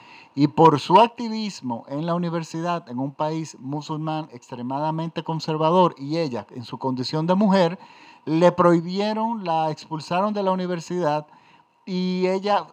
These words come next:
cuando trató, años después, de volver a la universidad, le dijeron, "Olvídese de eso. Usted está marcada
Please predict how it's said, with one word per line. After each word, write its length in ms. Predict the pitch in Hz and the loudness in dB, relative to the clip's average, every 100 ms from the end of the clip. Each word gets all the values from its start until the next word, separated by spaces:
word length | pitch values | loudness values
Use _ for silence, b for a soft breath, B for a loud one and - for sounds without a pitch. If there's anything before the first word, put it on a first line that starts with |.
| _ | _
cuando 480 | 165 160 160 143 143 | 0 0 0 -4 -2
trató, 460 | 139 135 202 196 | -4 -2 0 0
años 260 | 147 151 156 | 0 -4 -10
después, 380 | 160 - 175 165 | -10 -6 -6 -4
de 80 | 156 | -4
volver 380 | 147 139 156 | -4 -4 -4
a 80 | 175 | -2
la 40 | 180 | -2
universidad, 520 | 170 175 160 175 180 | -4 -6 -6 -6 -6
le 60 | |
dijeron, 260 | 170 175 165 | -6 -8 -8
"Olvídese 580 | 170 156 156 151 139 131 | -4 -2 0 -2 -2 -2
de 140 | 110 | -4
eso. 260 | 92 - 95 | -6 -10 -12
Usted 240 | 151 - 143 | -12 -6 -4
está 180 | - 143 | 0 0
marcada 640 | 131 123 165 185 196 | 0 0 4 6 6